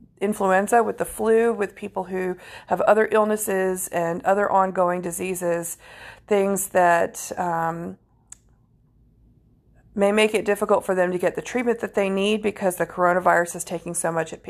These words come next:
of, uh, the healthcare system's energy, um, and focus and resources. So we just need to continue praying for our world.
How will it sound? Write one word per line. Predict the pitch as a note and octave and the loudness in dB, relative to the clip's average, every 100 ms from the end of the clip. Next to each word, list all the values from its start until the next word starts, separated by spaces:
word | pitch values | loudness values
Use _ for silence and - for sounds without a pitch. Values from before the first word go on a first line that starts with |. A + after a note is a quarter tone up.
| - | -6
of, | F3+ D#3+ F3 - | -2 -2 -2 -2
uh, | E3 D#3+ F3+ F3 | 0 2 0 -2
the | E3+ | -4
healthcare | E3+ E3+ - E3 | -2 -6 -6 -8
system's | E3 F3+ E3+ E3+ D#3+ D#3 - - - - - _ _ - | -4 -4 -4 -2 -2 -4 -10 -16 -20 -20 -20 _ _ -2
energy, | F3 F3 E3+ F#3 F#3 - | 0 0 0 -2 -2 -4
um, | E3+ E3 D#3 D#3+ - | -2 0 0 -2 -4
and | D#3 | 0
focus | F#3+ F#3+ D4 D#4 - - - _ - - | 2 2 0 -2 -2 -4 -8 _ -20 -10
and | - F3+ | -2 0
resources. | F#3+ G3 A3 F#3+ - E3 E3 | 0 0 0 0 -2 -4 -4
So | - - - F#3+ F3+ F3 F3+ - | -6 -6 2 4 6 4 0 -4
we | G3 | -8
just | F#3 A3+ A#3 A3+ | 0 0 0 -4
need | G#3 G3+ | -4 -6
to | |
continue | - F#3+ F#3 G#3+ G3+ | -8 -8 -4 -2 -2
praying | F#3+ G3+ G3 G3+ | -2 0 0 -2
for | - F#3 | 0 4
our | F3 E3+ | 6 4
world. | F3 E3 E3+ F3+ F#3+ | 4 4 4 2 -2